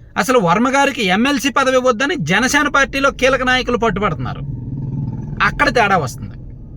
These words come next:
So పొత్తు ధర్మం పాటించాలి కాబట్టి,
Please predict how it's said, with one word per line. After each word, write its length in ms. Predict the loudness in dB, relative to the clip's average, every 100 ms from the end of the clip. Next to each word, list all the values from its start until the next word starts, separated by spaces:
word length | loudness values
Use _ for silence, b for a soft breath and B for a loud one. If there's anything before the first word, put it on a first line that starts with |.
| -18 -18 -18 -20 -20 -18 -18 B B B -2
So 160 | 0 0
పొత్తు 400 | 2 2 2 0
ధర్మం 380 | 2 2 2 2
పాటించాలి 560 | 0 0 0 0 0
కాబట్టి, 380 | 0 -2 -2 -6